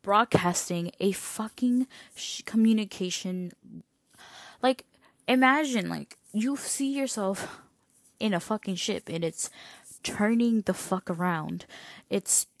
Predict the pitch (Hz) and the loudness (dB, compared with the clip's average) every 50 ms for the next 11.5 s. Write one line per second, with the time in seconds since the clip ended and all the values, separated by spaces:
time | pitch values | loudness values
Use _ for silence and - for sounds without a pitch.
0 | _ _ - - - - 254 262 240 - 196 170 165 170 185 170 - - - 262 | _ _ 0 0 4 6 4 4 4 2 -2 -2 -2 -4 -4 -4 -6 2 6 8
1 | 262 233 185 - 214 202 196 - - - _ - 202 190 180 175 170 180 175 170 | 8 8 8 8 6 6 6 6 -14 -16 _ 4 4 6 6 4 2 -2 -4 -4
2 | 196 208 214 214 220 240 240 269 277 277 269 247 220 214 - - - - - 226 | -2 -2 0 2 2 4 4 4 6 6 6 6 4 0 -4 -6 -8 0 0 0
3 | 226 - 269 226 190 170 170 180 180 165 165 139 165 196 208 - _ _ _ _ | 0 2 0 0 0 0 0 0 0 0 0 0 0 -2 -2 -4 _ _ _ _
4 | _ _ _ _ _ _ _ _ _ _ _ _ - - 208 208 202 202 - - | _ _ _ _ _ _ _ _ _ _ _ _ -4 0 0 2 2 0 -2 0
5 | - 277 302 269 196 170 175 196 226 226 - - - - - _ _ _ _ _ | 2 2 2 2 0 -2 0 0 2 2 2 2 2 0 -4 _ _ _ _ _
6 | _ _ - 120 _ _ _ _ _ - - 226 214 233 233 214 202 185 127 113 | _ _ -20 -20 _ _ _ _ _ -8 -8 -6 0 2 4 4 4 2 -2 -4
7 | 147 _ _ - 190 - - - - - 202 214 202 190 185 180 190 202 233 240 | -14 _ _ -6 -4 -2 0 2 2 2 2 2 0 0 0 0 -2 -2 -4 -4
8 | - - - - - - _ _ _ _ _ _ _ _ _ - 208 208 208 202 | -8 -12 -20 -20 -20 -20 _ _ _ _ _ _ _ _ _ -10 -6 -6 -4 -4
9 | 202 190 165 - - 226 220 214 190 - - 190 190 180 180 170 - - 185 175 | -4 -6 -8 -8 -2 -2 0 0 0 -4 -6 -6 -6 -8 -8 -10 -8 -8 -6 -6
10 | 165 143 - 165 175 180 170 175 170 165 165 160 170 156 - - 170 - - - | -6 -6 -2 0 0 0 2 2 2 2 2 0 0 -2 -4 -6 -8 -8 -2 -2
11 | 160 151 - _ - - 185 156 - | -2 -2 -2 _ 4 4 4 4 4